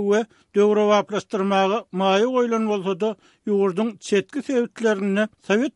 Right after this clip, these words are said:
döwründen bäri hiç hili ellenmedik demir ýollar bar. Emellarlar bu ýagdaýlary görmezlige salýarlar.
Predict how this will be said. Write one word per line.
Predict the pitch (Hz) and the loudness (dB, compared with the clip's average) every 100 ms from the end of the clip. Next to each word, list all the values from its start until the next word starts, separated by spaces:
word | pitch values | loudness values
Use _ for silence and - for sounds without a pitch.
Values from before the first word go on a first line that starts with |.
| - | -4
döwründen | 254 240 233 220 | -4 0 0 2
bäri | 208 202 208 175 - | 4 4 2 -4 -2
hiç | 302 - - | -2 -2 -4
hili | 240 208 240 _ _ | -2 -2 -6 _ _
ellenmedik | 226 196 190 277 254 220 226 _ 196 | 0 0 2 0 2 0 -4 _ 0
demir | 196 202 | 0 2
ýollar | 202 196 180 196 185 | 2 2 2 0 0
bar. | 147 101 _ _ _ - | -2 -6 _ _ _ -2
Emellarlar | 208 214 208 196 196 190 240 220 | 0 2 2 2 2 2 -2 -2
bu | 233 | 0
ýagdaýlary | 269 247 214 208 202 202 220 | 2 2 2 2 2 0 -2
görmezlige | 160 202 202 202 185 196 202 | -2 0 2 0 0 0 0
salýarlar. | 202 190 196 180 156 | 0 2 2 0 -2